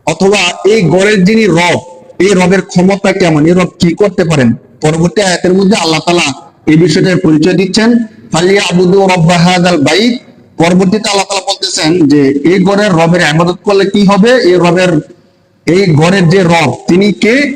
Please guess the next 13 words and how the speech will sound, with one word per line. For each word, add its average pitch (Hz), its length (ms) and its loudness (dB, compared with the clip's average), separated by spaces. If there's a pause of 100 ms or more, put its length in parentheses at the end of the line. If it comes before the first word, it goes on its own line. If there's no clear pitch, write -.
(360)
আল্লাহ 160 180 0
তাআলা 185 220 0
বলতেছেন 180 340 -2 (180)
আল্লাযী, 185 720 2 (1200)
এই 196 200 0 (160)
ঘরের 190 260 0 (100)
যিনি 208 180 2 (140)
রব 180 260 0 (1300)
তিনি 185 200 2 (880)
আল্লাযী 190 500 0 (560)
ইসমে 170 340 -2
মৌসুল। 143 320 0 (680)
হুম, 226 220 2